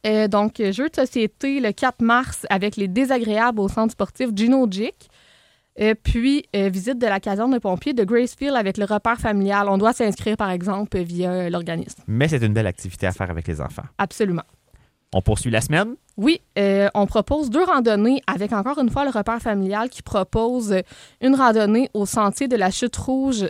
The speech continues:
Speaker 1: de Sainte-Thérèse de la Gatineau. Donc, ce que je parlais tout à l'heure, un super bel endroit.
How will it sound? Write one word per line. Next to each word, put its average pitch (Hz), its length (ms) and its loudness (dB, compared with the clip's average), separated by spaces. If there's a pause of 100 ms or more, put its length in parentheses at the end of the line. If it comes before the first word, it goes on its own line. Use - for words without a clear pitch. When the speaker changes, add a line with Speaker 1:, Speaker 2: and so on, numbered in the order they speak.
Speaker 1:
de 190 140 0
Sainte-Thérèse 226 560 0
de 214 60 -6
la 202 80 0
Gatineau. 196 520 -2
Donc, 190 240 -2
ce - 60 -14
que 202 100 -4
je - 80 -8
parlais 202 260 -2
tout 226 200 -6
à 190 80 0
l'heure, 208 260 0
un 190 100 -2
super 196 280 -2
bel 196 160 -2
endroit. 190 360 -2